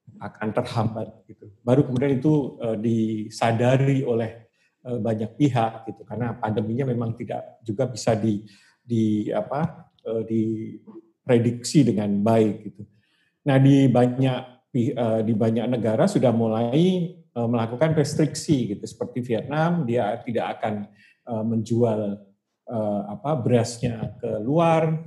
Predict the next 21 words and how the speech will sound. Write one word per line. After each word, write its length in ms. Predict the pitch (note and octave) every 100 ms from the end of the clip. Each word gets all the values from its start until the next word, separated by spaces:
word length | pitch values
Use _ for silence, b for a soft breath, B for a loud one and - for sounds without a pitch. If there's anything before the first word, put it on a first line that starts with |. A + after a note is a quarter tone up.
| B2+
eh, 320 | A#2+ A2+ A#2
Rusia 480 | A#2 A#2+ - C3+ B2
juga 160 | A#2+ A#2
demikian 560 | G#2 A2 A2+ - D#3 C#3+
tidak 240 | A#2+ -
akan 320 | A2+ A#2+ A#2+
menjual 560 | A2 A2+ A#2+ G#2+ G#2 b b b b
gandumnya 720 | - A#2+ B2 A#2+ D3 D3 D3 D3
gitu. 240 | A2+ - -
Padahal 240 | A2+ D#3
kita 320 | C#3+ C3 B2
tahu 480 | C3+ D3+ F3 F3+ C#3
ini 240 | C#3 F3+
dua, 560 | B2+ B2 C3+ C3 A#2+ A2+ - - B B -
eh, 520 | - _ C3+ A#2 A2+ A2
beras 240 | B2+ C#3 -
dan 160 | B2
gandum 320 | A#2+ A#2 B2 B2+
ini, 540 | C3+ F#3 F#3 C3 G2+ _
eh, 200 | A#2+ A#2+
merupakan 480 | A#2+ A#2+ B2 - E3